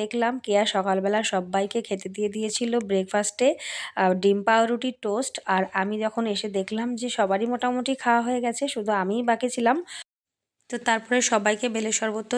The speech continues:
দিয়ে দিলাম। এবার আর বেশি দেরি করব না, চলে যাব রান্নাঘরে, কেন অনেক কিছুই রান্না করতে হবে।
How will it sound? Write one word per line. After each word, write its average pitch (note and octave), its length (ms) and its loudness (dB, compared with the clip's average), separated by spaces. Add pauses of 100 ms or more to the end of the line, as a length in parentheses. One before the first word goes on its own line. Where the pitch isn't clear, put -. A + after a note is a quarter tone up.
দিয়ে A3+ 120 0
দিলাম। A3 280 0 (120)
এবার G#3+ 240 2
আর G#3 80 2
বেশি G#3 240 -2 (100)
দেরি G3+ 260 0
করব G#3 200 -4
না, A3 120 -6 (100)
চলে G#3 220 -4
যাব G3 120 -8 (120)
রান্নাঘরে, G#3 520 -4 (140)
কেন G#3 120 -2 (100)
অনেক F#3+ 200 -6
কিছুই A#3 300 -4
রান্না G3 300 -4
করতে G3+ 220 -8
হবে। G#3+ 240 2